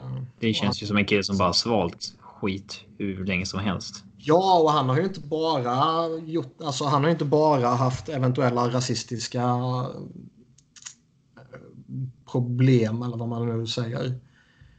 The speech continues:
Speaker 2: Utan där har det ju faktiskt varit en personlighet som har retat upp The Hockeymän.
Speaker 1: Mm.
Speaker 2: En personlighet som skulle retat upp oavsett om man är, eh, vit eller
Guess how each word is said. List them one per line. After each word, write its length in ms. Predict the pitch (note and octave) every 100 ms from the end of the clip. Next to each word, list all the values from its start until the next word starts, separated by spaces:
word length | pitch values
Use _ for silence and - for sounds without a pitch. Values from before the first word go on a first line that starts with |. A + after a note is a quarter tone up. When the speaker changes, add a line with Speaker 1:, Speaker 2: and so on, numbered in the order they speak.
| -
Speaker 2:
Utan 240 | C#3 C3
där 140 | B2+ B2
har 100 | C3+
det 40 |
ju 40 | C#3+
faktiskt 240 | E3+ -
varit 200 | C3 B2+
en 100 | B2+
personlighet 720 | B2+ C3+ A2+ G#2+ G#2+ A#2 C3
som 120 | C3 B2
har 60 |
retat 360 | B2+ A2+ B2 B2
upp 220 | A2+ -
The 80 | B2+
Hockeymän. 520 | C3 C3 A2+ B2+ B2+ - _ _ _ _ _ _ - - - -
Speaker 1:
Mm. 160 | D#3 C3 - - - -
Speaker 2:
En 140 | C3
personlighet 580 | B2 C3+ B2 A#2 A#2 A#2
som 120 | B2
skulle 180 | - A#2+
retat 340 | A#2 A2+ A2+
upp 180 | A#2 A2+
oavsett 560 | - C3 A2 G#2+ A#2 A#2
om 80 | A2+
man 180 | A2 A2
är, 240 | A2 A2
eh, 680 | G#2+ A#2+ C3+ C3 C3 B2+ A#2+ A2 - _ _ _ - - - - - - - - - - - A#2+
vit 300 | A#2 A2 -
eller 440 | A#2 A2+ A2 B2